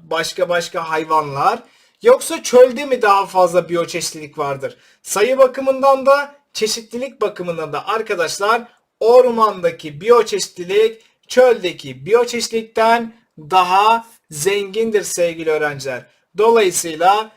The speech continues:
biyoçeşitlilik bölgeler arasında farklılık gösterebilir. Bunu unutmayın arkadaşlar. Biyoçeşitliliğin ne demek olduğunu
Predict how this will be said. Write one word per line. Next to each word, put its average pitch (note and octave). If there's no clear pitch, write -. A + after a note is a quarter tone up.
biyoçeşitlilik F3
bölgeler G#3
arasında D3
farklılık F3+
gösterebilir. F3+
Bunu C#4
unutmayın C4
arkadaşlar. G3+
Biyoçeşitliliğin A#3
ne F#3
demek A3+
olduğunu A3+